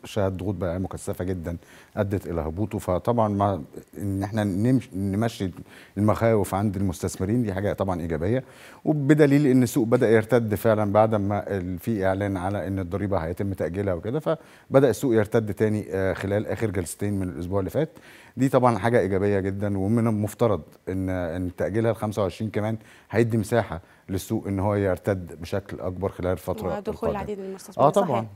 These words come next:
Speaker 2: نعم.
Speaker 1: طبعا.
Speaker 2: آه، إذن لو هنتكلم مع، نحن أمام أسعار متدنية جدا للأسهم، يا ترى ما نصيحة حضرتك للمستثمرين حول القطاعات المختلفة أو الأسهم التي يمكن أن حضرتك تنصح باقتنائها فورا كفرصة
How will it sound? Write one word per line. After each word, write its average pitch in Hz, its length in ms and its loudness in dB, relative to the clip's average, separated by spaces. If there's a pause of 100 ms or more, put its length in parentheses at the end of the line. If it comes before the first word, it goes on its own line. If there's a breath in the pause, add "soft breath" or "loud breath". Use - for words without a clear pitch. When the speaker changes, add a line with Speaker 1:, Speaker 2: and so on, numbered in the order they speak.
(120)
Speaker 2:
نعم. 196 120 -8
Speaker 1:
طبعا. 117 120 -8 (320 loud breath)
Speaker 2:
آه، 220 300 -4 (220)
إذن 277 200 2
لو 294 120 0
هنتكلم 277 600 0
مع، - 300 -4
نحن 247 240 -2
أمام 226 420 -2
أسعار 208 520 -2
متدنية 208 560 0
جدا 220 280 -2
للأسهم، 180 540 -6 (340 soft breath)
يا 233 60 0
ترى 330 320 8
ما 254 100 0
نصيحة 294 360 0
حضرتك 220 600 0
للمستثمرين 208 600 -4
حول 214 400 0 (420 loud breath)
القطاعات 220 540 4
المختلفة 226 600 0
أو 196 300 2
الأسهم 240 460 -2
التي 214 360 -2
يمكن 247 420 -2 (320 loud breath)
أن 214 80 -2
حضرتك 262 440 2
تنصح 262 480 -2
باقتنائها 208 840 -2
فورا 208 400 0
كفرصة 202 540 -6